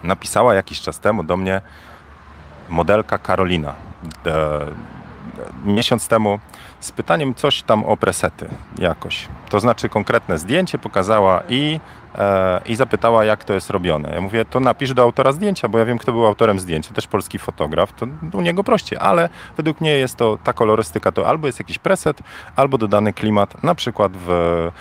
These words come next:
e, D X O czy, czy jakimś tam innym. No i ona odpisała, "O, dzięki, super, fajnie, że odpisałeś.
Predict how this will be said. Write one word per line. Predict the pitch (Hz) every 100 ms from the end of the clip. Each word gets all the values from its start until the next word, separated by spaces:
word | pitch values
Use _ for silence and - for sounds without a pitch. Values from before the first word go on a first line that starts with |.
| - -
e, | 90 85 82
D | 85
X | 107 87 -
O | 107 101 98 98 - -
czy, | - 87 87 87 87 87
czy | -
jakimś | 95 - 92
tam | 95 90
innym. | 80 73 73
No | 85 160
i | 165
ona | 165 139 123
odpisała, | - - 139 131 127 - -
"O, | 139 156
dzięki, | 131 151 - 123
super, | - - 127
fajnie, | - 135 127
że | 107
odpisałeś. | - - - 175 170